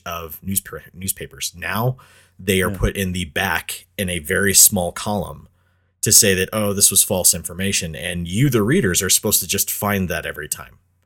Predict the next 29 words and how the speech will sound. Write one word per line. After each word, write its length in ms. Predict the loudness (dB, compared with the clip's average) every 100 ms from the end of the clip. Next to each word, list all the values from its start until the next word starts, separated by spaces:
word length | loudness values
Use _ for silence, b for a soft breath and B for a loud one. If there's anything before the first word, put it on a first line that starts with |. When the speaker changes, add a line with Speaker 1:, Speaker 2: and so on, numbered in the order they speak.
| _ 2
Speaker 1:
This 120 | 4
is 80 | 6
how 120 | 6
they 100 | 4
get 160 | 4
away 260 | 4 4 2
with 160 | 0 -6
the, 180 | -10
the 120 | -8 -8
fact, 180 | -6
"Oh, 140 | 0 0
yeah, 160 | 2
we 120 | 0 -2
printed 300 | -2 -2 -2
a 40 |
retraction." 500 | 0 0 -2 -4 -14 b b b _
You 120 | -4
printed 280 | -2 0 0
a 40 |
retraction 640 | 0 0 2 2 2 -2 -4
in 60 |
a 40 | 2
small, 840 | 4 4 2 2 2 4 4 2
you 100 | 0
know, 340 | -2 -2 -6 -10 _ _ _ _ _
help 280 | 0 0 2
wanted 340 | 0 2 2 2
ad, 240 | -2 -2
essentially. 560 | -2 -2 -6 -8 -10